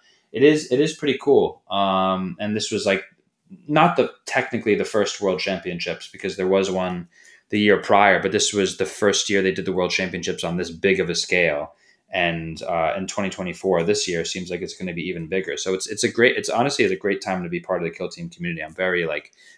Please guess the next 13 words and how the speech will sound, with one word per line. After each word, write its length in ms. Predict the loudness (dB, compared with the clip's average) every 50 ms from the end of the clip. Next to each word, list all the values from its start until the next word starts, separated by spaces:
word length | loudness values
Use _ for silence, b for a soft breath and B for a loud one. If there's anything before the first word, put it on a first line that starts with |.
| b _
very, 300 | 4 8 8 10 8 8
very 200 | 6 4 2 2
happy 380 | 2 0 0 -2 -2 -4 -8 -8
to, 500 | -8 -6 -4 -2 -2 -2 -2 -4 -6 -8 -10 -12
to 480 | -10 -8 -6 -6 -6 -6 -8 -10 -12 -14 _ _ _ _ _ _ _ _ _ _
be 460 | -6 -6 -6 -4 -6 -6 -8 -8 -10
a, 260 | -12 -16 -18 _ -20 -20
a 40 |
part 260 | -14 -6 -4 -4 -4 -4
of 100 | -6 -8
it. 140 | -10 -12 -12 _
And, 300 | -10 -10 -8 -8 -6 -4
uh, 260 | -2 -2 -2 -2 -4